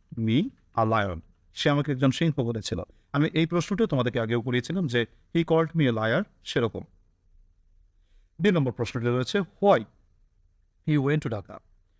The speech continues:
ডব্লিউএইচ কোশ্চেন দিয়ে যদি কোশ্চেন থাকে, তাহলে অবশ্যই তোমাকে প্রথমে ডব্লিউএইচ কোশ্চেন, তারপরে অক্সিলারিতে যেতে হবে।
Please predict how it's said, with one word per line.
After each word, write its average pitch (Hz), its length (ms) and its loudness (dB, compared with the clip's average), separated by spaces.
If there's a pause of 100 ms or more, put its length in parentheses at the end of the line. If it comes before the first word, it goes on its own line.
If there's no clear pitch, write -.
(320)
ডব্লিউএইচ 156 420 2
কোশ্চেন 180 280 0
দিয়ে 160 100 -4
যদি 160 160 -2
কোশ্চেন 156 320 -2
থাকে, 139 200 -2
তাহলে 131 220 0
অবশ্যই 127 300 -2
তোমাকে 139 220 -4
প্রথমে 135 260 -2
ডব্লিউএইচ 123 360 -2
কোশ্চেন, 214 240 -2
তারপরে 120 300 2
অক্সিলারিতে 123 480 0
যেতে 104 260 -4
হবে। 107 240 0